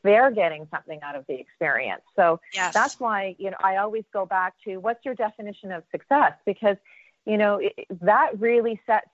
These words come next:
Speaker 1: the stage and the roadmap for a relationship that's going to cultivate results. Because for each individual person, it's different, and I don't think there's a cookie cutter approach.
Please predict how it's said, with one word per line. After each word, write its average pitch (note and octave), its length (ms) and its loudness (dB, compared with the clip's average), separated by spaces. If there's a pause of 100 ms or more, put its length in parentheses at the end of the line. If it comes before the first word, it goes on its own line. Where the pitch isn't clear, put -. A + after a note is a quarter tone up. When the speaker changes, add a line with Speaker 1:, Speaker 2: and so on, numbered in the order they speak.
Speaker 1:
the F#3+ 180 -12
stage F3+ 480 -4 (140)
and F#3 160 -6
the F#3 60 -4
roadmap F3+ 680 2 (320)
for E3 640 -2
a E3 300 -6
relationship E3 920 -4
that's D#3 240 -4
going E3+ 280 -6
to - 120 -20
cultivate D#3+ 520 -2
results. C3+ 480 0 (840)
Because F3 420 2 (140)
for G3 100 2
each G#3+ 240 -4
individual F#3 540 0
person, F3+ 400 -4
it's - 180 -10
different, F#4 400 -2 (160)
and F3+ 160 0
I F#3 120 4
don't A#3 280 2
think A3+ 220 -6
there's G3+ 180 -2
a F#3+ 60 -2
cookie G#3 320 -6
cutter F#3 340 0
approach. G#3+ 480 -2